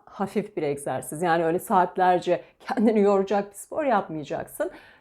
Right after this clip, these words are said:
Beş dakikalık, on dakikalık böyle bedenini harekete geçirecek,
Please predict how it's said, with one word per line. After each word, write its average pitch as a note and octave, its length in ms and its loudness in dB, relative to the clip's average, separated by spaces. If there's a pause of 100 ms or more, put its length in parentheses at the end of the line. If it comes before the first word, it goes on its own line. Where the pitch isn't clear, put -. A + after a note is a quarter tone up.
(140)
Beş - 240 -2
dakikalık, G3 480 -2
on C4 200 6
dakikalık G3+ 480 -2
böyle A#3+ 200 -2
bedenini B3 320 0
harekete B3 400 -2
geçirecek, G3+ 680 -2